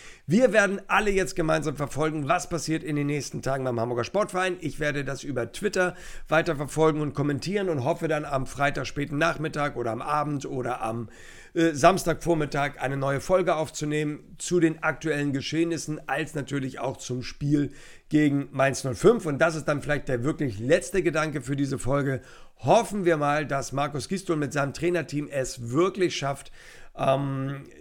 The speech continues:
diesen, diese, diese, diese, diese ganze Verrücktheit, diesen Wahnsinn, der gerade durch den H S V geht,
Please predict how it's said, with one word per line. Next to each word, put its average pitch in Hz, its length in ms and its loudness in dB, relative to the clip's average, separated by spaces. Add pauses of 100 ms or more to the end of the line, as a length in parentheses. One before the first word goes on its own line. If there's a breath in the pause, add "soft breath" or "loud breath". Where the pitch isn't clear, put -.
diesen, 139 560 -2
diese, 143 240 -8
diese, 131 440 -12
diese, 131 380 -12
diese 135 320 -4
ganze 175 400 0
Verrücktheit, 139 800 0
diesen 139 380 -4
Wahnsinn, 147 500 -2
der 135 140 0
gerade 131 340 -2
durch 127 140 -2
den 127 180 -4
H 120 120 2
S - 100 -6
V 135 260 0
geht, 151 280 -2